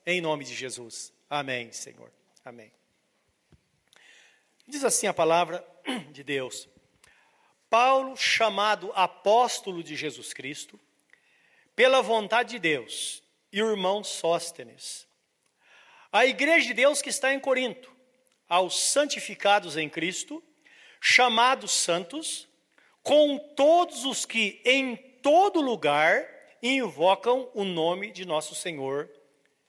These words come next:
Jesus Cristo, Senhor deles e nosso. Graça e paz da parte de Deus, nosso Pai, e do Senhor Jesus Cristo.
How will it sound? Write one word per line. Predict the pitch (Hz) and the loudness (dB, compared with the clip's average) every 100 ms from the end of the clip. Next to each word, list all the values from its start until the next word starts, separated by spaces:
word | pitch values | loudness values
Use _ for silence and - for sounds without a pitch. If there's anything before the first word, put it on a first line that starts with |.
| _ | _
Jesus | - 139 - - | -10 -10 -10 -14
Cristo, | 131 120 - _ _ _ - | -12 -12 -14 _ _ _ -4
Senhor | - 185 175 160 | 0 2 2 4
deles | 185 247 359 381 - - _ - | 6 6 4 0 -2 -4 _ -6
e | 247 | -2
nosso. | 147 107 - - - _ _ _ _ _ _ _ _ _ _ _ _ | -2 -4 -10 -14 -20 _ _ _ _ _ _ _ _ _ _ _ _
Graça | 165 277 330 349 - 311 | 6 8 8 6 2 2
e | |
paz | 294 - 269 294 247 | 2 4 6 6 4
da | 208 | 2
parte | 196 233 226 - | 2 2 0 -2
de | 196 | -4
Deus, | 196 208 | 0 0
nosso | 180 170 - | -2 -6 -6
Pai, | - 135 135 156 - _ _ _ _ - | -8 -4 -4 -4 -10 _ _ _ _ -6
e | 294 | -2
do | 302 | -2
Senhor | - 262 262 | -2 0 0
Jesus | 214 220 190 - | 0 -6 -12 -14
Cristo. | 131 107 - _ | -14 -16 -20 _